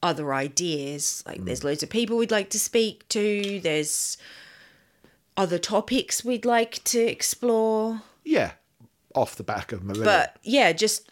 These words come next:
Speaker 1: albums alone, we've only got a couple left.
Speaker 2: Yeah.
Speaker 1: A few left.
Speaker 2: That's why they better hurry up and do another one.
Speaker 1: Yikes.
Speaker 2: Uh, this
Speaker 1: Okay.
Speaker 2: tangent came right in the middle of Nick's letter,
Speaker 1: Yes,
Speaker 2: so
Speaker 1: I'm continuing Nick's letter. So Nick said,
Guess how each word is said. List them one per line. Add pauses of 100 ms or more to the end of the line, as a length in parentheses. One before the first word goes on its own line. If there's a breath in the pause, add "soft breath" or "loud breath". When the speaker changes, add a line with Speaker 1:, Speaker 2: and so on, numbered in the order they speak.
Speaker 1:
albums
alone,
we've
only
got
a
couple
left.
Speaker 2:
Yeah.
Speaker 1:
A
few
left.
Speaker 2:
That's
why
they
better
hurry
up
and
do
another
one. (360)
Speaker 1:
Yikes.
Speaker 2:
Uh, (180)
this
Speaker 1:
Okay.
Speaker 2:
tangent
came
right
in
the
middle
of
Nick's
letter,
Speaker 1:
Yes,
Speaker 2:
so
Speaker 1:
I'm
continuing
Nick's
letter. (840 loud breath)
So
Nick
said,